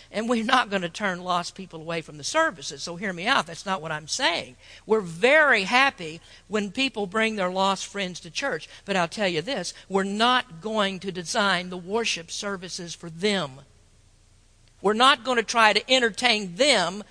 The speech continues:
or entertain you. We come to worship God. I don't wanna make any golden calves, and I don't wanna offer any strange fire. I don't wanna touch any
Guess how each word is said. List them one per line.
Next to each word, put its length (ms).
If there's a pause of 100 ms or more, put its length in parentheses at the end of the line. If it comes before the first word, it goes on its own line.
(320)
or 240
entertain 640
you. 400 (1120)
We 140
come 560
to 120
worship 520 (420)
God. 400 (960)
I 140
don't 180
wanna 180
make 280
any 160
golden 420
calves, 680 (360)
and 80
I 80
don't 120
wanna 140
offer 380
any 160
strange 560
fire. 320
I 100
don't 120
wanna 180
touch 260
any 180